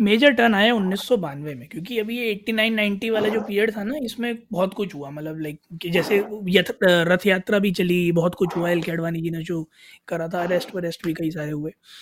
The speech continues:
नाइनटीन नाइंटी टू में एक, अ, <clears throat> बहुत ही मेजर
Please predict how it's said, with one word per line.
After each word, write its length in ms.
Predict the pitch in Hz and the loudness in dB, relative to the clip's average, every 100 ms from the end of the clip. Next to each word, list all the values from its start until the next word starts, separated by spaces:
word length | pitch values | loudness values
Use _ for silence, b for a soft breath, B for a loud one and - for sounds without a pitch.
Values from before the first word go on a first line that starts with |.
| B B - | B B -2
नाइनटीन 320 | 214 226 311 | 2 2 2
नाइंटी 340 | 311 277 262 285 | 4 4 4 2
टू 260 | 277 269 | 4 4
में 220 | 277 247 302 - - _ _ _ _ - | 4 4 2 -2 -14 _ _ _ _ 2
एक, 360 | 208 233 - 240 | 2 2 2 8
अ, 720 | 226 208 196 180 170 _ - | 10 8 4 -2 -6 _ 2
<clears throat> 440 | - 107 - _ | 2 2 -4 _
बहुत 300 | 175 175 190 | 4 6 6
ही 260 | 247 311 - _ _ _ _ _ _ _ _ - 180 | 2 -2 -4 _ _ _ _ _ _ _ _ -6 0
मेजर 480 | 185 190 233 208 | 4 8 8 8